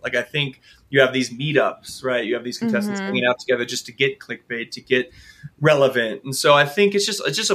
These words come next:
Speaker 1: like I said, I think it's a perfect storm. I think it's just a perfect storm of all these things. But I, you know, unfortunately, I, I do, I think it maybe come to an end, or it will soon. I think it's a bit of circling the drain unless they move to stream. Like, I just, I just see the show kinda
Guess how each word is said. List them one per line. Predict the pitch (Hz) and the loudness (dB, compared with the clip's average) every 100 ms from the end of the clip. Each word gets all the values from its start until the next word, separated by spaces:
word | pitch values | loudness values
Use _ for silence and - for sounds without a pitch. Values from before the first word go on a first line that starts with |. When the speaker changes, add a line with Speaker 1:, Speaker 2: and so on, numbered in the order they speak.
| 131 | -2
Speaker 1:
like | 151 | -2
I | 156 | 0
said, | - 131 | 2 2
I | 120 | 0
think | 165 | -4
it's | - | -8
a | |
perfect | 143 131 - 135 | -8 -6 -6 -6
storm. | - 127 - | -6 -6 -6
I | |
think | 135 135 | -4 -2
it's | |
just | 135 | -2
a | 131 | -6
perfect | - 135 135 | -6 -6 -4
storm | - 131 127 | 0 2 2
of | 117 | 0
all | - 120 123 | 0 0 0
these | 127 - | -2 -2
things. | 135 127 - - - | -2 -2 -6 -18 -4
But | 240 | 2
I, | 247 220 220 | 4 2 2
you | 208 | 4
know, | 190 | 6
unfortunately, | 185 - 185 202 196 151 117 131 127 120 | 6 4 4 6 4 -2 2 4 4 0
I, | - - _ _ _ _ _ _ | -4 -12 _ _ _ _ _ _
I | - | 0
do, | 147 147 147 139 | 2 2 2 2
I | |
think | 170 | 0
it | 147 | -4
maybe | 123 120 117 - | -4 -4 -6 -6
come | - 120 | -2 -2
to | 120 117 | -4 -4
an | |
end, | 123 123 123 | -4 -4 -4
or | 123 | -4
it | 113 | -4
will | 117 120 | -4 -4
soon. | 120 120 120 | -6 -6 -4
I | |
think | 135 160 | -4 -4
it's | - - _ _ - | -6 -10 _ _ 0
a | |
bit | 156 196 | 4 4
of | - | 2
circling | 160 147 147 139 | -2 -2 -2 -4
the | |
drain | 113 - 127 | -4 -4 -4
unless | 120 113 | -4 -4
they | 127 | -4
move | 120 117 | -4 -6
to | 110 | -6
stream. | - 120 117 123 123 | -6 -6 -8 -8 -6
Like, | 120 | -2
I | 127 | -2
just, | 127 - | -2 -4
I | 123 | -4
just | 127 131 | -4 -4
see | - | -6
the | 123 117 | -6 -8
show | - 117 113 | -6 -4 -6
kinda | - 117 113 | -8 -8 -10